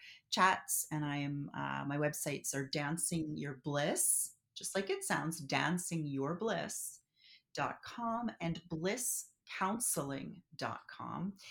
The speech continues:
Counseling is a funny word. It's one L if you're in the States, but it's two L's if you live elsewhere. So it's Bliss Counseling with one L,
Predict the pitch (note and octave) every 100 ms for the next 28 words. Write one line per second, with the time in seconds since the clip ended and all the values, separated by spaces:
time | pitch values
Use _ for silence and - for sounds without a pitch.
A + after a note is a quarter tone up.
0 | - - - G3 B3+ D#4+ D#4 E4 - F3
1 | G3+ C4 F3 D#3+ F3 - D3+ - C#3+ C#3
2 | C#3+ D3+ G3 - B3 A#3+ F3 F3+ D#3 -
3 | D#3 D#3+ F3 - - G3+ E3+ - - C#3
4 | - - - F#3+ E3 D#3+ D3 C3 C#3+ D3
5 | C#3 C#3 C3+ - - - - - - D#3
6 | - F3 D3 - D3 C#3 C3+ - D3+ C#3+
7 | F3